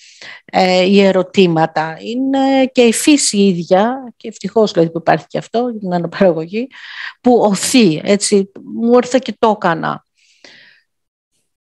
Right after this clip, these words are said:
Οι άντρες είναι περισσότερο πιθανό να είναι στην ίδια ηλικία ή μεγαλύτεροι από τον, από τον partner τους και οι γυναίκες συνήθως είναι νεότερες.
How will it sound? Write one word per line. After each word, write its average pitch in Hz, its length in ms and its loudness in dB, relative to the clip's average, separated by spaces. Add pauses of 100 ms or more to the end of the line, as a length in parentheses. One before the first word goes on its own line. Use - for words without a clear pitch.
(120)
Οι 208 320 6
άντρες 220 340 2
είναι 277 180 4
περισσότερο 262 600 0
πιθανό 247 400 0
να 254 120 2
είναι 262 160 0
στην - 260 -4
ίδια 247 260 2
ηλικία 175 1000 0
ή 214 160 -4
μεγαλύτεροι 214 760 2
από 165 320 -2
τον, 160 360 -8 (200)
από 156 360 0
τον 165 280 -10
partner 165 440 -2
τους 160 200 -8
και 180 300 4
οι 180 220 -2
γυναίκες 226 600 0
συνήθως 262 600 -2
είναι 240 200 -2
νεότερες. 185 960 0